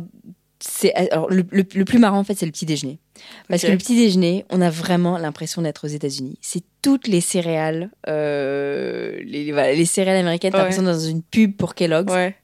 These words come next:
Speaker 2: Les Rice Krispies, euh, les
Speaker 1: Ouais.
Speaker 2: Fruit Loops, euh, ce genre de
Speaker 1: Exactement.
Speaker 2: choses.
Speaker 1: C'est totalement improbable.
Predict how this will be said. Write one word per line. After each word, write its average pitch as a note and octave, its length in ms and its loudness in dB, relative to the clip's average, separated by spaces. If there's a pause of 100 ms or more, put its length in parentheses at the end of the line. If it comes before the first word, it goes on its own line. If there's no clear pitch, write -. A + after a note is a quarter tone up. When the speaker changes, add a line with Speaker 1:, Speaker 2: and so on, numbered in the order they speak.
(120)
Speaker 2:
Les F3+ 300 4
Rice F3 160 2
Krispies, F#3 760 -2
euh, E3+ 120 4
les E3+ 80 4
Speaker 1:
Ouais. F3 100 4
Speaker 2:
Fruit - 280 -2
Loops, G3 500 4
euh, E3 400 2
ce F#3 40 4
genre F3+ 40 2
de E3 160 0
Speaker 1:
Exactement. F3+ 360 0
Speaker 2:
choses. - 140 -8
Speaker 1:
C'est F#3 160 -2
totalement G#3+ 380 2
improbable. F3+ 520 -2